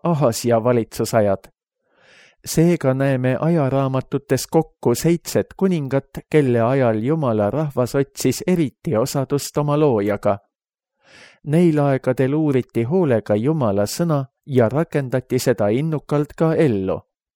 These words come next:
Jumala sõna avas rahvale tee Jumala juurde. Jumala sõna juurde pöörduti tagasi ka Joosia ajal, kelle valitsusajal leiti templist kaua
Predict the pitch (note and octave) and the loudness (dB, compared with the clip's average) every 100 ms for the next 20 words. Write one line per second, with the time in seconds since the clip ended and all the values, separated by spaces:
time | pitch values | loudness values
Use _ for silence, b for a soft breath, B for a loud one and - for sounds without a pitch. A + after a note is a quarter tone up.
0 | _ _ _ b b b b D#3 D3+ E3+ | _ _ _ b b b b 0 2 4
1 | C3 A2 A2+ - E3 A#2+ A2+ A#2+ A#2 - | 2 2 2 0 0 0 2 2 2 2
2 | D3+ D#3+ C3+ A#2+ A#2 A2+ F3 E3 D#3+ F#3 | -4 -4 -2 0 2 2 2 2 2 0
3 | C#3 G2+ G2 G2 F#2 E2 - G2+ - _ | 0 -2 -2 -2 -4 -6 -2 -2 -4 _
4 | _ _ _ _ _ b b b - C#3+ | _ _ _ _ _ b b b -4 2
5 | E3+ D3 A2+ A2+ - F3 D#3 C#3 D3 B2 | 2 2 2 0 0 0 0 0 0 0
6 | - B2+ E3+ D3 A2+ C3+ - B2 D3+ E3 | 0 0 2 0 2 0 0 -2 0 0
7 | C3+ A#2+ C3 A2+ - G#2+ A2+ E3 F#3 D#3 | 0 0 0 0 0 0 2 0 0 -2
8 | D3+ C3+ B2 B2+ D3 C#3 C3+ _ _ _ | 0 2 2 2 2 2 -2 _ _ _
9 | - C#3 A2+ A2 D#3 D#3 - C3+ C3+ B2+ | 2 2 4 2 2 0 0 -2 0 0
10 | A#2+ A#2+ C3+ C3 - A#2 D#3+ E3+ D3 - | 2 2 2 2 0 -2 0 -2 -4 -2
11 | A#2 A2+ - - - F3 C3 G#2+ | -2 -2 -10 -8 -2 0 2 2